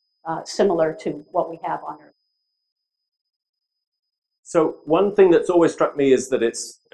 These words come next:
Speaker 2: uh, to put it mildly, for biologists, frustrating that we only have, as it were, one sample of life, at least in the evolutionary sense,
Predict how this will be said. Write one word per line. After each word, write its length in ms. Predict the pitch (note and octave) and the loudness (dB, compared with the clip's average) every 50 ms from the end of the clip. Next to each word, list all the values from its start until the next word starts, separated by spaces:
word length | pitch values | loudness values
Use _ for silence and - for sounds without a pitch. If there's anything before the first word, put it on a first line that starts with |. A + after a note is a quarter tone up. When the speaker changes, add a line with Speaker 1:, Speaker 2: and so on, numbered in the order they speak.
| A#2+ B2 | -14 -12
Speaker 2:
uh, 520 | A#2+ G2+ G2 - - - - - A#2+ A#2+ - _ | -10 -10 -10 -12 -16 -18 -18 -18 -18 -18 -18 _
to 100 | - C#3+ | -12 -10
put 180 | - - E3 D#3+ | -8 -4 -2 -2
it 100 | D3+ B2 | -2 -2
mildly, 400 | C3 C#3 C#3+ C#3+ C#3 B2 A#2+ A2 | -2 -2 0 0 -2 -2 -4 -6
for 140 | - - A2+ | -4 -6 -4
biologists, 600 | G2 A#2 A#2 B2 C3 C3 B2+ G#2 A2+ A2 - - | 0 0 0 2 2 0 -2 -4 -6 -12 -8 -4
frustrating 720 | - C#3 B2 - - D#3 E3 D#3+ - - F2+ - - - - _ _ _ _ _ _ _ - | -4 -4 -2 0 2 2 4 2 2 -2 -8 -8 -10 -16 -20 _ _ _ _ _ _ _ -8
that 60 | A#2+ | -4
we 120 | - A#2+ B2+ | -2 0 0
only 160 | C#3 C#3+ C#3 | 0 0 0
have, 220 | C3 C#3+ C#3 A#2+ | 0 -2 -2 -2
as 100 | B2 A2+ | -2 -2
it 80 | B2+ G#2+ | -2 -2
were, 160 | A2 A2 A2 | -2 -2 0
one 300 | A2 A#2 C3 C#3 C#3 C3+ | 2 2 0 0 0 -4
sample 800 | B2+ - - C#3+ C3+ C#3 C3 A#2+ - G#2 D#2 C#2+ C#2+ - _ _ _ | -6 -2 -2 0 0 0 -2 -4 -4 -6 -6 -6 -6 -10 _ _ _
of 140 | - G#2+ G#2+ | -8 -8 -6
life, 300 | A2+ A2 G2+ - - - | -4 -4 -2 -4 -4 -6
at 120 | - A#2 - | -8 -10 -8
least 240 | A#2+ A#2 A#2 - A2+ | -10 -10 -10 -8 -6
in 100 | A2 G#2+ | -6 -4
the 100 | A2 A2 | -4 -4
evolutionary 680 | A2 G#2+ A2+ A#2+ D#3+ F#3+ F3+ - A2 F2 D#2 D#2 D#2 | -4 -4 -4 -2 -2 -2 -2 -4 -8 -8 -8 -8 -8
sense, 420 | - - F#2 E2 - - - - | -8 -8 -8 -10 -10 -16 -20 -20